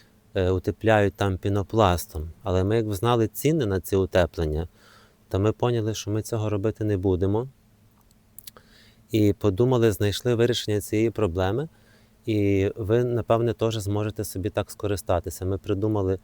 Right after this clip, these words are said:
такий лайфхак. Ми будемо її утепляти природніми натуральними матеріалами, тобто деревом. Слава Богу, дерева у нас тут на нашій території є чимало. От тут ми вже...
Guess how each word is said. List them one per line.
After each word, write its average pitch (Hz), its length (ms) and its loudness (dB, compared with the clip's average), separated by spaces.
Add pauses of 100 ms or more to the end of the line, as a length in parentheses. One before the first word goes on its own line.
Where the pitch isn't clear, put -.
(400)
такий 110 280 -2
лайфхак. 101 600 0
Ми 107 140 -2
будемо 123 280 -2
її 104 360 2 (500)
утепляти 104 840 0 (380)
природніми 110 460 4
натуральними 104 640 -2
матеріалами, 104 840 0 (500)
тобто - 340 -2
деревом. 82 580 2 (420)
Слава 104 320 -2
Богу, 113 340 -2 (120)
дерева 127 420 2
у 98 80 -2
нас 95 280 -2 (500)
тут - 140 -20
на 104 80 -2
нашій 101 320 0
території 92 800 -2 (400)
є 104 160 0
чимало. 90 640 -2 (880)
От 104 280 2
тут 127 200 4
ми 117 120 6
вже... 117 320 2